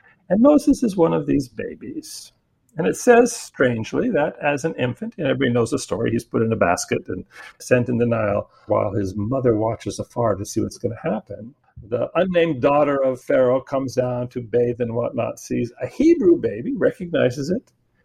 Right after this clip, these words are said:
and yet she saves the child. So this is a new beginning. This is Moses's birth. Now, what people may not realize is that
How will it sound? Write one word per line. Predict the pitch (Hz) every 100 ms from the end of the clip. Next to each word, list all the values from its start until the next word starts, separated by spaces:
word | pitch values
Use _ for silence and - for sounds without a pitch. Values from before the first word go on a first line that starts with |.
| _ _ -
and | 135 120
yet | 117 -
she | - - 104 101 127
saves | - - 262 277 208 120
the | - -
child. | - - 117 - - - - - _ _ _ _
So | - - 139 - - _ _ -
this | 127 -
is | 175
a | 180
new | 175
beginning. | 165 170 143 110 113 117
This | 123 -
is | 139
Moses's | 143 143 131 127 - 110
birth. | 95 - 101 85 - - _ _ _ -
Now, | 113
what | 117
people | 160 151
may | 127 117
not | 110
realize | - 190 160 101 95 92 117 - -
is | 143 127
that | - - -